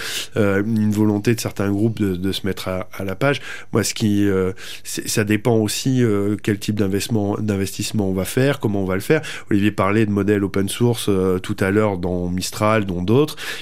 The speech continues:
qui sont des modèles qui sont en réalité, euh,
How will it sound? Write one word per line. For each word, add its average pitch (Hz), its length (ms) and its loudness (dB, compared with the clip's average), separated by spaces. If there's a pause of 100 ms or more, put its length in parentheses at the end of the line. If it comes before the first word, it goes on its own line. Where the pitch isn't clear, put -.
qui - 120 -2
sont 98 160 0
des 98 100 2
modèles 107 380 2
qui - 140 -8
sont - 280 -4
en 101 140 2
réalité, 104 760 2 (440)
euh, 92 480 2